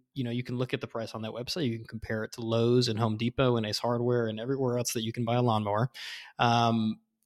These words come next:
and, you know, or Amazon, whatever, and you can probably get a price match, you know, something, but you,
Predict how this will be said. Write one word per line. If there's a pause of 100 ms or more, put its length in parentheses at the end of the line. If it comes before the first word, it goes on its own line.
(120)
and,
you
know,
or
Amazon,
whatever,
and
you
can
probably
get
a
price
match,
you
know,
something,
but
you,